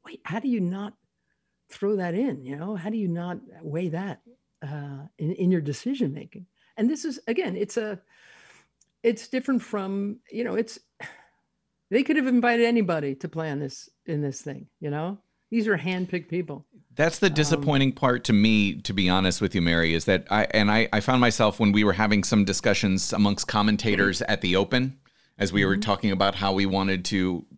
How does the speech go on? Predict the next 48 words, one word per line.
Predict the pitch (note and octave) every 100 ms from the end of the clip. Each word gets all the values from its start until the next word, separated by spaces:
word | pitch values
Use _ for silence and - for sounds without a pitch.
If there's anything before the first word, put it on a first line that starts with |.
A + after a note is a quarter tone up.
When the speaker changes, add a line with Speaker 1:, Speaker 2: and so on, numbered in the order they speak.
| _ -
Speaker 2:
to | A2 F#2+ -
approach | G2 - - A2 -
it, | F#2+ - _ _ _ _ _ _
I | A#2+
found | C#3+ E3 C#3+
myself, | B2 - A#2+ G#2+ G2
you, | A2+ A2+
you | G#2 G2+
asked | G#2 -
me | G2
earlier | G2 G2 F2+
how | F#2+ F2+
I | F#2+
was | F#2+ F2+
handling | F#2+ G2 F#2 F2
it. | E2 -
I, | G#2+ - _
I, | A#2 C3+ - - -
I | G#2+
felt, | G2+ C#3 C3
like | A#2+ A#2
I | A2
said, | - F2+ E2+
I | F#2
couldn't | F#2 - C#3 A#2 -
discuss | G#2+ - - - A2 -
the | G#2+
allegations, | G2 F2+ E2+ F#2 F2 - E2 - - - - -
but | A2 -
what | A#2 A2
I |
wasn't | G#2+ C3+ E3 C#3+ A#2+
going | A2+ A2 G#2
to | A2
do | G2 G2+
is | F#2+
celebrate | - - G#2+ F2+ D2+ C#2 -
him. | - - _ _ _ _ _ _ - _
I | A#2
was | C3+ C3
going | - C#3+ C3
to | - A#2 -
honor | B2 C#3+ B2
the | G#2
tennis | - - C#3 G2 C#2+ -
that | - F#2+
I | F#2
saw | - - A#2+ D#2 D#2